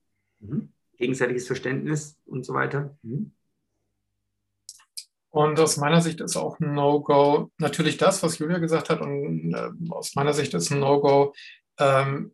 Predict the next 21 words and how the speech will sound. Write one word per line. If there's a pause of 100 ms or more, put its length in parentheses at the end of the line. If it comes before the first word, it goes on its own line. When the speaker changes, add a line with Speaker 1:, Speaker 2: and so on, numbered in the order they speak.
Speaker 2:
die
Kompetenzentwicklung
als
rein
technische
Frage
zu
betrachten,
Speaker 1:
Mhm.
Speaker 2:
sondern
eben
zu
erkennen,
dass
es
eine
kulturelle
und
soziale
Dimension
hat.